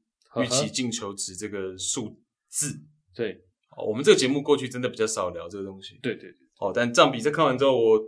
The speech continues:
Speaker 2: 有点想查了。哦，因为其实我觉得一定会有值得探讨或是聊的东西。
Speaker 1: 对。
Speaker 2: 好，那我们刚讲三比三。好，那 Brentford 这边的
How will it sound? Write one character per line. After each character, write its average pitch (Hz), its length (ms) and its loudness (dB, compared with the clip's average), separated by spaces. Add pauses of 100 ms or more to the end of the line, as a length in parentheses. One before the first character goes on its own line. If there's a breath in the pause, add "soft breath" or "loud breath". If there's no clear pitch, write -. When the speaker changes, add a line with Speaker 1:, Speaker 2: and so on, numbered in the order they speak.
(120)
Speaker 2:
有 127 100 -4
点 160 140 2
想 127 180 2
查 95 300 -4
了。 95 260 -8 (120)
哦， 110 120 -10
因 120 80 -2
为 131 80 0
其 123 140 -4
实 120 420 -4 (640 loud breath)
我 123 140 -2
觉 131 100 0
得 135 160 6
一 127 60 0
定 139 200 2
会 131 140 2
有 98 380 0 (160)
值 123 180 -6
得 110 500 0 (160)
探 120 240 -2
讨 92 280 -8
或 110 160 0
是 107 300 -4
聊 95 300 0
的 98 160 -8
东 104 220 -6
西。 92 300 -6 (120)
Speaker 1:
对。 - 220 -8 (240)
Speaker 2:
好， 110 160 -2
那 127 140 6
我 120 60 4
们 110 100 -2
刚 127 140 2
讲 117 180 2
三 135 160 -2
比 113 100 -6
三。 110 400 -2 (640)
好， 104 140 -4
那 120 480 4 (360)
Brentford 175 380 8
这 147 100 6
边 147 160 4
的 123 380 8